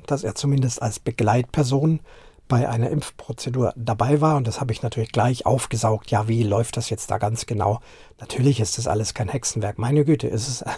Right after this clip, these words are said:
nur eine Impfung. Aber ist halt alles so spannend jetzt irgendwie. Und ich habe es also sofort gehört und war sehr dankbar, dass genau jetzt diese Folge rauskam, was mich dann auch ehrlich motiviert hat, jetzt selber so einen Bericht, äh, zu geben, damit ihr eben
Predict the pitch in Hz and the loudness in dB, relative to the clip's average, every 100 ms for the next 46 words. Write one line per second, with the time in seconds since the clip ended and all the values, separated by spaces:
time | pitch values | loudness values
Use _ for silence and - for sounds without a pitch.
0 | - 139 156 165 139 - 110 117 139 226 | 0 2 4 4 2 2 -4 0 0 0
1 | - - - - - - _ _ - - | -2 -20 -20 -20 -20 -20 _ _ -4 2
2 | 185 156 175 - 131 - 131 147 131 101 | 2 4 2 2 -4 0 2 4 2 0
3 | - 110 101 101 107 107 107 110 - 131 | -2 -2 0 -2 -4 -4 -6 -8 -10 -6
4 | 139 - 117 117 117 - - 127 147 - | -6 0 0 0 -2 -4 0 2 2 0
5 | 131 139 165 127 110 113 117 139 143 151 | 2 4 4 2 2 0 2 2 4 0
6 | - 120 107 - 131 110 117 95 156 - | 2 2 2 0 0 2 0 2 0 0
7 | - 139 160 160 127 123 117 107 101 98 | -4 2 2 2 2 2 2 2 0 -2
8 | - 123 170 - - - - - 113 143 | -2 0 0 -2 -12 -20 -20 -8 -4 -4
9 | 123 113 123 120 - - - 131 131 120 | -4 -2 0 -2 -4 -16 -2 2 2 0
10 | 131 131 - 127 143 113 117 - 113 - | 0 0 0 2 2 2 -2 -2 -4 -4
11 | - 117 123 139 117 - - - - - | 0 2 4 2 -2 -8 -20 -20 -20 -8
12 | 147 - 131 117 113 165 - - - 135 | -2 0 2 2 2 0 -2 -10 -4 0
13 | 135 127 - - 120 123 143 143 - - | 0 -2 -6 -6 2 4 4 2 -2 -4
14 | 104 107 - 110 135 123 113 | 0 0 0 -2 0 0 -2